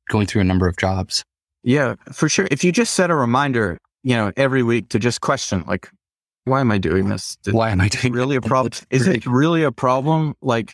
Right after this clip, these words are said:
Speaker 2: that I need to solve? Is there another problem? Is this a symptom?" You know, the goal is to always to get to root cause. And I think if you, you get to root cause by asking questions and investigate. So asking
Speaker 1: Yeah,
Speaker 2: questions,
Speaker 1: and
Speaker 2: like, "What's driving?"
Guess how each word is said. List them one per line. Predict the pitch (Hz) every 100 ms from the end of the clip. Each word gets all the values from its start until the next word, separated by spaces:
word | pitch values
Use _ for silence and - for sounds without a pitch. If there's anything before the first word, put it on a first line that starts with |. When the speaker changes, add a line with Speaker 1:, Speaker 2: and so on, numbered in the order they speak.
| -
Speaker 2:
that | 120
I | 113
need | 107 110 120
to | 143
solve? | - 139 147 156 151 - _ -
Is | 110
there | 147
another | 117 123 135
problem? | - 135 139 143 139
Is | - -
this | 135 -
a |
symptom?" | - 127 123 143 139 - _ _ _
You | -
know, | 127
the | 131
goal | 131 185 196
is | 151
to | -
always | 139 139 147
to | 127
get | 120
to | -
root | 101 117
cause. | - 107 120 135 - - _ _ _ _ -
And | 120 113 110 107 98 - _ _ _ _ _
I | 113
think | 123 123
if | 123 -
you, | 120 - -
you | - 117
get | 113 156
to | 143
root | 127 131
cause | 139 120
by | 117
asking | 107 107 - 98
questions | 104 92 - - -
and | 101
investigate. | 95 95 - 87 78
So | -
asking | 87 117 113 117
Speaker 1:
Yeah, | 139
Speaker 2:
questions, | 117 - -
Speaker 1:
and | 170 196
Speaker 2:
like, | -
"What's | 110 -
driving?" | - 104 95 90